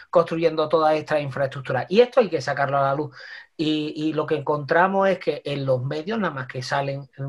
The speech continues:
que salen todas, eh, toda esta historia. Yo personalmente me gustaría que, que el final, mm, lo pudieras dar tú como, como usuaria desconocedora de,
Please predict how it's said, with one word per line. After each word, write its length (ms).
que 140
salen 400
todas, 460
eh, 360
toda 240
esta 160
historia. 340
Yo 480
personalmente 720
me 120
gustaría 460
que, 220
que 180
el 140
final, 680
mm, 580
lo 280
pudieras 500
dar 300
tú 180
como, 460
como 300
usuaria 1000
desconocedora 920
de, 360